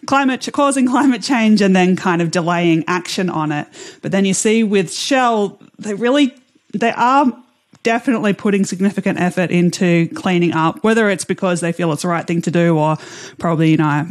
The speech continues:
more cynical, probably think that they just see that that's where the future money to be made is. Um, and then, you know, like, people still kind of seem to harbor some sort of, um, resentment.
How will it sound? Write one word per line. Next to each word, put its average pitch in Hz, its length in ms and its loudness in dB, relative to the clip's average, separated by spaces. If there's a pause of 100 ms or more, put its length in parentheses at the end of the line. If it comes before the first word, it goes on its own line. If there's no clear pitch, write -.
(180)
more 170 280 2
cynical, 170 360 2
probably 160 280 0
think 160 240 -2
that 170 100 0
they 160 140 0
just 160 200 -2
see 165 200 0
that 151 100 -2
that's 156 220 -4
where 180 120 0
the 170 120 -2
future 165 560 -2
money 185 320 0
to - 100 -4
be 165 140 0
made 185 460 0
is. 180 440 -4 (380)
Um, 175 580 2 (640)
and 220 220 2
then, 226 460 4
you 220 120 4
know, 202 160 4
like, - 640 -4
people 208 320 2
still 208 320 0
kind 190 260 0
of 185 60 0
seem 190 200 0
to 175 80 0
harbor 175 340 0
some 175 200 0
sort 180 220 0
of, 170 360 -2
um, 160 360 2 (100)
resentment. 170 720 -2